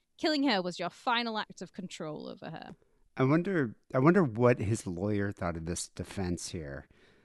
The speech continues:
Speaker 2: Uh, you know, it's pretty bold to go the, uh, the whole demon possession defense in this day and age.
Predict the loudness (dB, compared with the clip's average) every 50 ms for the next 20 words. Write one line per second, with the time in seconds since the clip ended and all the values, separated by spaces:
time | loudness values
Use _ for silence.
0 | _ _ 2 2 2 6 8 12 12 12 12 12 10 8 6 6 8 8 10 10
1 | 8 10 12 12 12 12 12 12 10 8 6 2 0 2 4 4 4 6 6 6
2 | 8 8 8 8 6 6 6 4 2 2 2 2 0 2 4 4 6 8 8 6
3 | 6 4 2 0 2 2 2 2 2 2 0 0 0 0 -2 -4 -6 -6 -6 -8
4 | -8 -8 -8 -10 -10 _ _ _ _ _ _ _ _ 4 8 10 10 10 10 8
5 | 8 6 6 6 2 -2 -4 -8 -10 -12 -14 -14 -14